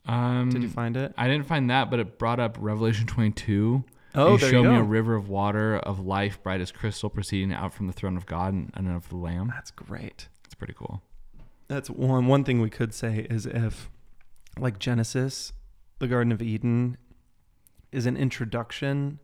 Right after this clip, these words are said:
Speaker 2: to most of these patterns, the, what we see in Revelation is kind of a fulfillment
Speaker 1: Mm-hmm.
Speaker 2: of these images.
Speaker 1: I've heard there's a lot of, like,
Speaker 2: Uh-huh.
Speaker 1: that garden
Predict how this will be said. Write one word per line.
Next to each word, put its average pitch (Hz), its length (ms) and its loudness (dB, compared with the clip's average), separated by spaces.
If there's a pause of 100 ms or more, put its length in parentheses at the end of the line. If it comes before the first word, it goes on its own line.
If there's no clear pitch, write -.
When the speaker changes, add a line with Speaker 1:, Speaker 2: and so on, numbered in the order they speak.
(140)
Speaker 2:
to 123 200 -2
most 110 360 -2
of 113 80 -8
these 117 180 -4
patterns, 120 760 -6 (680)
the, 110 600 0 (420)
what 131 120 0
we 120 60 -4
see - 160 -2
in 113 100 2
Revelation 107 540 -2
is 98 120 -4
kind - 220 -8
of 98 100 -6
a 101 120 -8 (720)
fulfillment - 840 -8
Speaker 1:
Mm-hmm. 104 240 0
Speaker 2:
of 110 200 0
these 120 200 -4
images. - 720 -6 (260)
Speaker 1:
I've 113 180 2
heard 123 160 4
there's 104 140 4
a 104 40 0
lot 98 140 2
of, 90 80 0
like, 90 140 -2
Speaker 2:
Uh-huh. - 80 -4
Speaker 1:
that 92 220 -4
garden 92 540 -2